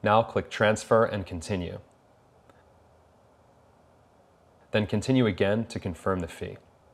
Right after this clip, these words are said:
Note that the fees can be a little high if there's congestion on the Ethereum network.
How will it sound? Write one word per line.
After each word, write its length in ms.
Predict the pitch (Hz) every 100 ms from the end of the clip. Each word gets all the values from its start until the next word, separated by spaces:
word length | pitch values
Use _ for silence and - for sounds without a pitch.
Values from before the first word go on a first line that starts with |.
| _ _ _
Note 180 | 123 127
that 120 | 160
the 80 | 139
fees 300 | - 123 120
can 120 | 120
be 100 | 104
a 60 | 95
little 220 | 98 104
high 380 | - 104 90 82
if 200 | - -
there's 220 | 98 90
congestion 580 | - 85 92 90 - 101
on 140 | 95
the 100 | 92
Ethereum 380 | 80 90 90 85
network. 480 | 85 85 - -